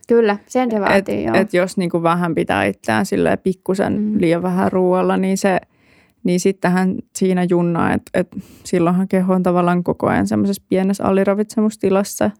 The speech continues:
Speaker 2: mikä
Speaker 1: Mm.
Speaker 2: taas ylläpitää sit tota. Ja sit voi ajatella, niinku, että, et miksi tästä nyt pitäisi päästä eteenpäin, kun tälleenkin pärjää. Mutta haluaako sitten käyttää, niinku, vaikka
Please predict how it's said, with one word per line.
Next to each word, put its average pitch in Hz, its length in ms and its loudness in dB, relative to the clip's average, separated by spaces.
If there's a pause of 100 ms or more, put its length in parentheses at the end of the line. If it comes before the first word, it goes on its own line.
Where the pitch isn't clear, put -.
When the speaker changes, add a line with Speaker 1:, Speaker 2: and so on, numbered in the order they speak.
Speaker 2:
mikä 208 180 2
Speaker 1:
Mm. 208 40 2
Speaker 2:
taas 220 240 2
ylläpitää 175 540 0
sit 196 260 -6
tota. 185 240 0 (920)
Ja 185 60 0
sit 196 160 0 (220)
voi 175 180 2
ajatella, 190 380 0
niinku, 190 320 0
että, 180 260 -2
et 170 100 -4
miksi 190 260 -2
tästä 175 240 -2
nyt 175 120 -4
pitäisi 170 280 0
päästä - 340 0
eteenpäin, - 400 -2
kun 190 100 -6
tälleenkin 175 480 -2
pärjää. 113 520 0 (920)
Mutta 175 420 0 (100)
haluaako 202 640 2
sitten 175 360 -6
käyttää, 175 540 -2
niinku, 175 300 -4 (160)
vaikka 175 240 -2